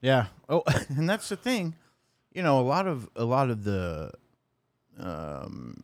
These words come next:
analysts, you know, former football guys, former football players are saying they're doing just fine. They find exactly how they need to win, and they do it. But it's like,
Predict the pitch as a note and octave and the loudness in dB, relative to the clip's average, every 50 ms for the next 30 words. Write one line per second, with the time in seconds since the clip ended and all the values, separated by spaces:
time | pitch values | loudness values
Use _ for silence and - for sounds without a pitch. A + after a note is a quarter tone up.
0 | _ - - A2+ A#2+ C3+ C3+ A#2+ G2+ G2+ G2 A#2 - - - F#3+ F#3+ A2+ A#2+ - | _ -12 -6 -2 0 2 2 2 0 0 -2 -2 -4 -6 -6 -4 -2 -2 -2 -2
1 | - F#3 G3 E3 A#2+ - - - - - E2 D2 D2+ E2+ F2+ E2 D2 F2+ A#2 A#2+ | -4 -6 -6 -6 -6 -6 -8 -10 -10 -8 -8 -8 -8 -8 -10 -8 -6 -4 -4 -6
2 | - - - C3 A#2+ A2+ G2 - D2 - G1+ A1 A#1+ - - F2 F2 F#2+ G#2 A2 | -6 -8 -6 -4 -4 -4 -4 -6 -10 -10 -12 -14 -12 -10 -8 -6 -6 -6 -8 -8
3 | - - - - - _ _ _ - - G2+ - - G#2+ G#2 G2+ G2 F#2+ F#2 G2 | -12 -18 -20 -20 -20 _ _ _ -8 -8 -6 -4 -2 0 2 2 2 2 0 -2
4 | - _ _ _ _ _ _ D3 C#3+ E3 E3 D#3+ D#3 D3 D3+ C3+ - E3 E3 C#3+ | -6 _ _ _ _ _ _ -2 0 2 2 2 2 0 -4 -4 -4 -4 -2 -2
5 | G#2 G2+ G2+ A2 - - B2 B2 A#2+ A#2 A2 G#2+ A#2 A#2 A#2+ - B2 B2 A#2+ B2 | -2 -4 -4 -6 -4 -2 -2 0 0 -2 -2 0 -2 -2 -2 -2 -4 -2 0 0
6 | A#2 A#2 A2 A2+ A#2 A2+ A2 A2 F#2+ G2 A2 A#2+ B2+ A#2 G#2+ A#2 A#2+ A#2+ D#3+ D3+ | 0 0 0 -2 -2 -2 -2 -4 -2 -2 -2 -2 -2 -2 -2 -2 -2 -2 -2 -2
7 | F#2+ - - _ _ _ _ _ _ _ _ _ _ _ _ _ _ _ - A#2 | -2 -6 -10 _ _ _ _ _ _ _ _ _ _ _ _ _ _ _ -4 -4
8 | A2+ A2 - - F#2+ F#2+ F2+ | -4 -2 -2 -2 -2 -2 -2